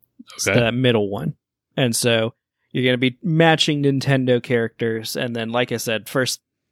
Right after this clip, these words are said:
Speaker 1: you know, when you're finished, type something in the chat, send it. Whoever gets it first, that's how we're gonna keep track of who, who did it first. I guess this one probably times you too, but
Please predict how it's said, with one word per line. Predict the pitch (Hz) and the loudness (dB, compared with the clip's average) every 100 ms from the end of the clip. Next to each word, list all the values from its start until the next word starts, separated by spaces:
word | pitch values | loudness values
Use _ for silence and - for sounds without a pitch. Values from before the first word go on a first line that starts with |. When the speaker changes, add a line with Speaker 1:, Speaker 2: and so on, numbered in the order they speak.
| - | -6
Speaker 1:
you | 160 139 | -2 0
know, | 117 107 | 0 -2
when | 139 135 | -2 0
you're | 123 | 0
finished, | - 202 180 - - _ _ | 2 4 4 2 -6 _ _
type | - 139 | 0 2
something | - 143 123 131 | 2 0 0 0
in | 127 | 0
the | 117 | 0
chat, | - 131 120 - _ - | 0 2 2 0 _ -10
send | - 135 127 | 0 2 4
it. | 120 - _ _ _ | 2 0 _ _ _
Whoever | 139 117 110 | 0 2 2
gets | 110 110 | -2 -2
it | - | -4
first, | - 107 104 - - - | -6 -4 -4 -8 -12 -14
that's | 73 113 | -10 -10
how | 113 | -6
we're | 107 | -6
gonna | 107 98 | -6 -10
keep | - - | -10 -8
track | 117 95 - | -8 -8 -12
of | - | -10
who, | 107 107 - | -8 -8 -10
who | 123 | -8
did | 107 98 | -8 -8
it | 101 | -10
first. | - - 151 151 | -8 -6 -2 4
I | |
guess | 160 202 | 4 4
this | 170 160 | 4 2
one | 143 117 | 0 -2
probably | - 110 101 | -2 -4 -4
times | 90 107 92 - | -8 -10 -10 -12
you | - | -12
too, | - - _ | -14 -14 _
but | 95 101 | -8 -8